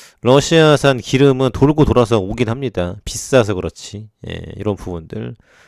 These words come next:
내가 가스관을 이제 다른 데를 신규 파이프를 뚫어야 되는데, 예, 이거를 지금 충족시킬 만큼 저렴한, 어, 가스관을 어디서 끌어오는지,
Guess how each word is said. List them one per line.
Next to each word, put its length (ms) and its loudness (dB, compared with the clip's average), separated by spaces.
내가 120 -2
가스관을 800 4
이제 80 2
다른 260 2
데를 180 4
신규 300 -4
파이프를 400 -2
뚫어야 320 -2
되는데, 720 -4
예, 360 -10
이거를 540 4
지금 480 -8
충족시킬 680 -6
만큼 340 -4
저렴한, 540 -4
어, 240 -2
가스관을 480 2
어디서 180 -2
끌어오는지, 880 -2